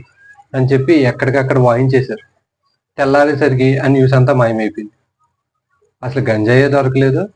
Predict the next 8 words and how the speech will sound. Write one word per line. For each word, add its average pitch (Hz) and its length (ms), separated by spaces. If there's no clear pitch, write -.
విదేశీ 123 380
మద్యం 131 360
బాటిలే 131 340
దొరకలేదు, 131 480
ఒకళ్ళకి 139 480
మాత్రం 127 380
పాజిటివ్ 123 400
వచ్చింది. 117 300